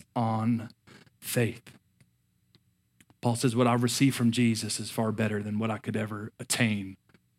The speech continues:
on my own without him." My effort wasn't the thing that transformed my heart. My effort wasn't the thing that got my sins forgiven.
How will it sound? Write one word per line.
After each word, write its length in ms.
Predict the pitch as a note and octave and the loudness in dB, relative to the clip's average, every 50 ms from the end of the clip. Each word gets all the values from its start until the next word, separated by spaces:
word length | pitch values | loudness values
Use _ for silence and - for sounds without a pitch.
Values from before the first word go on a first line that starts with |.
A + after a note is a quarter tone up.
| _ _ - | _ _ -2
on 160 | A#2+ A2+ G#2+ | 0 2 2
my 160 | G#2 G#2 A2 | 2 2 4
own 240 | A2+ A#2 A2+ A2 G#2+ | 4 4 4 4 2
without 360 | G#2 G2 - G#2+ G#2+ G#2 G#2+ | 0 -2 -2 -4 -4 -4 -4
him." 220 | G#2 G2+ G2+ F#2+ - - _ _ _ _ _ _ _ _ - _ _ _ _ _ _ _ _ | -6 -10 -12 -14 -16 -20 _ _ _ _ _ _ _ _ -20 _ _ _ _ _ _ _ _
My 120 | C3+ C3 - - | 2 2 4 4
effort 640 | C3+ C3+ B2+ - - B2+ A2+ A2 A#2+ - - - - - - - _ _ _ _ _ _ _ _ _ _ _ _ _ _ _ _ _ _ - | 4 4 4 4 2 2 2 2 2 -2 -4 -8 -10 -10 -12 -18 _ _ _ _ _ _ _ _ _ _ _ _ _ _ _ _ _ _ -2
wasn't 420 | B2 B2 C3+ B2 - C#3 B2+ - | 2 4 4 4 6 4 4 2
the 60 | A#2 | 2
thing 340 | A#2 - - B2 A#2 A2+ G#2+ | -2 0 2 4 4 4 4
that 100 | A#2+ B2 | 2 0
transformed 720 | - - - A#2+ A2 G#2 - - - A#2 A2+ G#2+ G#2+ G2+ | -2 -2 -2 0 -2 -2 -4 -4 -4 -2 0 0 0 0
my 140 | G#2 G#2+ G#2 | -2 -4 -4
heart. 380 | G2+ - - G#2 G2+ G2+ G#2 - _ _ _ _ _ _ _ _ _ _ _ _ _ _ _ _ _ _ _ - - _ | -4 -6 -6 -8 -8 -8 -10 -16 _ _ _ _ _ _ _ _ _ _ _ _ _ _ _ _ _ _ _ -20 -6 _
My 160 | - A#2+ B2 - - | 2 2 2 4 6
effort 520 | C#3+ C#3+ C#3 - B2+ A#2 A#2 B2+ B2 B2 | 6 6 6 6 6 6 6 6 4 2
wasn't 320 | C3 B2+ B2 C3 B2 A#2 | 2 2 4 4 2 2
the 80 | A#2+ B2 | 2 -2
thing 400 | A#2 - C#3 B2+ A#2 A2+ A2 G#2+ | -2 2 4 4 6 4 4 2
that 160 | G#2+ A2+ G#2+ - | 0 0 0 0
got 180 | A#2+ A#2 G2+ | 0 0 0
my 120 | A2 G2+ - | -2 -4 -2
sins 540 | - - - - B2+ A#2+ A2+ A2 G#2 G#2 - | -2 0 2 4 4 6 6 4 2 0 -4
forgiven. 680 | - - A2+ G#2 G2+ A2+ G#2+ G2 G#2 G2 F#2+ G2 | -6 -6 -6 -2 -2 -2 -2 -2 -4 -10 -12 -14